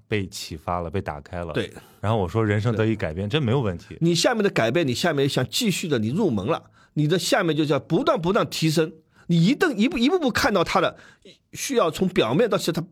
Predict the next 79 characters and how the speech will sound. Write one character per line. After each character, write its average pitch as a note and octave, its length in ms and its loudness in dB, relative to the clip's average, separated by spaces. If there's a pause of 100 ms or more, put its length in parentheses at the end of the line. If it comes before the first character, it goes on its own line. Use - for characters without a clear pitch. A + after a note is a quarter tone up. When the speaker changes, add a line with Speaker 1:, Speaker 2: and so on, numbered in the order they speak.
Speaker 2:
他 - 100 -4
不 - 220 0
断 C#4+ 120 2
地 A3+ 60 2
表 A#2 240 0
达 C3+ 80 2
各 A#3 180 2
种 D#3+ 180 2
各 D#3 60 2
样 F3 80 2
的 B2+ 60 -2
层 G#2 180 -4
次， - 220 -8 (880)
对 D#3 100 0
吧？ C3 120 2
他 C4 120 0
有 C4 60 2
很 - 220 0
复 D#4 180 0
杂 B2+ 160 2
的 B2 40 -2 (220)
东 B2 160 0
西， G#2+ 240 -8 (140)
Speaker 1:
对。 D3+ 100 -2
Speaker 2:
你 - 20 4
要 G3 80 0
一 D4+ 120 0
层 F#3+ 180 0
一 F3 60 2
层 C#3+ 180 2 (200)
弄。 D#3 280 -2 (280)
Speaker 1:
对。 E2 180 -14
Speaker 2:
就 C4+ 140 2
有 G3 160 6
一 A#3 40 0
天， A#3+ 240 2
就 A#3+ 120 0
你 E3 100 0
刚 F#3+ 100 2
刚 G3 80 2
讲 G#2 200 0
的， G#2 80 0
对 B2+ 60 -2
吧？ C3+ 60 2
你 C#3+ 100 2
一 - 20 2
开 E3+ 160 0
始 C#3+ 100 -2
你， G#2+ 240 -6
像 C3+ 160 -6
你 A2 80 -4
读 A2+ 140 -4
那 B2 100 -4
个， G#2+ 120 -2
呃， A2 540 -14 (200)
那 B2+ 100 -6
个 G#2+ 80 -4
荷 G#2+ 160 -6
马 A2 140 -4
史 - 120 -12
诗 G#2 200 -16 (400)
《奥 B2 160 -2
德 G#2+ 100 -2
赛》， G#2 200 -6 (320)
对 C#3+ 120 -2
吧？ B2+ 80 -6 (160)
你， G#3+ 120 -2
你， B3 120 -2
你 C4 100 -2
读 B3+ 160 -2
他 C4 120 0
的 C4+ 80 0
时 C4 100 -2
候， B3 40 0
你 A#3+ 40 -2
跑 G3 140 -2
上 A3+ 100 0
去 A3+ 60 -2
打， - 100 -4